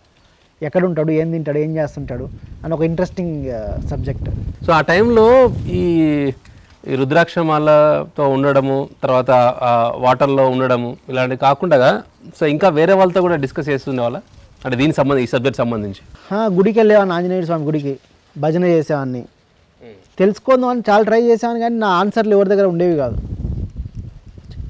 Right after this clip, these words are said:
Speaker 1: చాలామందిని అడిగేవాడిని. ఎవరికీ తెలీదు. దేవుడు ఎక్కడ ఉంటాడో తెలీదు. దేవుడిని చూసినోడు లేడు. అట్లా ఎంతో quest, quest ఉండేది.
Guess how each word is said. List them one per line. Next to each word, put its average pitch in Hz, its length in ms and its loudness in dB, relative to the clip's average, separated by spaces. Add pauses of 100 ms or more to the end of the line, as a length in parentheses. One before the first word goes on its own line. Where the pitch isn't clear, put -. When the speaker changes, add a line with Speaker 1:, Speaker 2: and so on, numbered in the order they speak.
(160)
Speaker 1:
చాలామందిని 196 360 2
అడిగేవాడిని. 165 400 0 (1120)
ఎవరికీ 180 260 2
తెలీదు. 175 320 2 (720)
దేవుడు 165 200 0
ఎక్కడ 156 160 -2
ఉంటాడో 170 240 0
తెలీదు. 165 360 0 (800)
దేవుడిని 180 380 0
చూసినోడు 180 340 0
లేడు. 151 260 0 (1500)
అట్లా 208 180 -2
ఎంతో 196 280 2
quest, - 380 -2
quest 196 380 -2
ఉండేది. 214 440 2